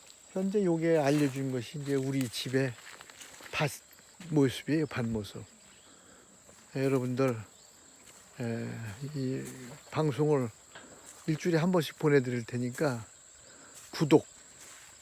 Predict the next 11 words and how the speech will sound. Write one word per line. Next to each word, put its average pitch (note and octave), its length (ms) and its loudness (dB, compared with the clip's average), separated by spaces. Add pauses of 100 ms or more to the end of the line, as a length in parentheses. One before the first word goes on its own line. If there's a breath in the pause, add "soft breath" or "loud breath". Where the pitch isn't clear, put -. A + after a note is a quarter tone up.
좋아요 B2+ 500 8 (600 loud breath)
꼭꼭 F#3 320 4
눌러주셔가지고 B2 920 4 (760 loud breath)
몇천 D3+ 640 2
명이라도, C3+ 960 2 (200)
어, A2 600 -4 (680 loud breath)
예, B2 420 -2
시청자가 F3 560 4
생기면은, C3 680 2 (1040 loud breath)
예, A#2 140 0
제가 B2 540 2